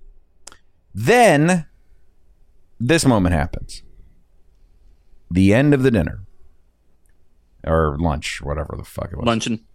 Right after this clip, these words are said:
Speaker 1: Luncheon. And, uh, she shows us the bill, and she's like, "It's gonna be a hundred twenty-five dollars,"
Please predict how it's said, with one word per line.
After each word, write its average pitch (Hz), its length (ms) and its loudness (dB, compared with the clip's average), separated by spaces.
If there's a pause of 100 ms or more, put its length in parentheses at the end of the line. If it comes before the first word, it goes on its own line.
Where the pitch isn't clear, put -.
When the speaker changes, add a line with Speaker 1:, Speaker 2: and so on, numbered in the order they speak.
(140)
Speaker 1:
Luncheon. - 300 -10 (1300)
And, 107 360 2
uh, 92 320 4 (960)
she - 200 0
shows 147 320 2
us 165 140 -2
the 165 100 -2
bill, 110 380 2
and 117 60 2
she's 107 160 -2
like, 107 140 2
"It's 107 120 -2
gonna 120 160 2
be 107 100 2
a 104 80 4
hundred 110 240 2
twenty-five 98 380 2
dollars," 69 440 -4